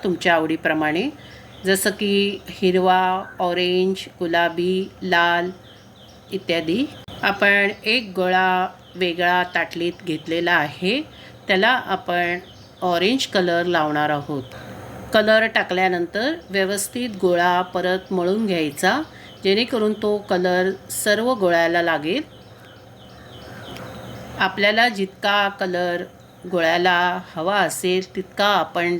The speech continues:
तो त्यामध्ये मिक्स करायचा आहे. तुम्ही एकदम कलर टाकू नका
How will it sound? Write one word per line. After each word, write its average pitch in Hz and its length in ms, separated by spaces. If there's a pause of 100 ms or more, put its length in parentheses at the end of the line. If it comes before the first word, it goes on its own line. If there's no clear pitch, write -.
(100)
तो 175 340 (600)
त्यामध्ये 170 460
मिक्स 185 360
करायचा 170 500
आहे. 170 440 (1400)
तुम्ही 240 320 (100)
एकदम 202 380
कलर 190 420
टाकू 185 260
नका 175 420